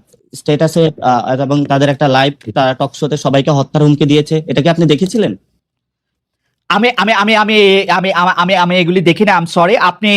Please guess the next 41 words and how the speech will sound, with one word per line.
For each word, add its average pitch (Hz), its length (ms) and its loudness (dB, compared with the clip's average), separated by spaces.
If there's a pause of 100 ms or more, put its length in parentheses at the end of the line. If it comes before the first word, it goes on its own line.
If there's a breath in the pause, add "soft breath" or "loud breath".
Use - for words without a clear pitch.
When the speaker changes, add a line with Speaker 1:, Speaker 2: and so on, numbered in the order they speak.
Speaker 2:
আহ, 160 300 0
আসলে 160 180 -2
Speaker 1:
না, 175 60 2
Speaker 2:
আপনার 190 140 0
Speaker 1:
না, 202 60 -2
Speaker 2:
প্রশ্নের 214 220 0
Speaker 1:
আপনি 208 40 0
Speaker 2:
মধ্যে 208 140 0
Speaker 1:
দে-, 190 60 2
Speaker 2:
আসেন, 202 160 -6
Speaker 1:
দেখবেন 196 280 0
না। 196 60 0
Speaker 2:
প্রশ্নের 202 260 0
মধ্যে 196 200 -4
আসেন, 117 160 -8
Speaker 1:
আ-, 139 120 -6
Speaker 2:
প্রশ্নের 196 220 0
মধ্যে 196 180 0
আসেন, 170 180 -6
কারণ 190 140 2
এই 202 100 0
যে 202 40 0
Speaker 1:
এ-, 190 60 0
Speaker 2:
আপনি 226 120 -2 (100)
যে, 220 60 4 (160)
যে 214 80 4
Speaker 1:
এ-, 208 60 4
Speaker 2:
এটার 220 220 0
কথা 208 160 0
Speaker 1:
এ-, 196 80 -4
Speaker 2:
বললেন, 220 200 2
এটা 202 60 2
নিয়ে 190 120 0
Speaker 1:
এটাই 202 120 0
Speaker 2:
আমার 214 120 -4
কোনো 208 60 -8
Speaker 1:
হচ্ছে, 208 100 -4
Speaker 2:
ইন্টারেস্টই 226 320 -2
Speaker 1:
এখন 233 60 -4
Speaker 2:
নাই, 220 120 -6
Speaker 1:
দেখেন, 196 220 -4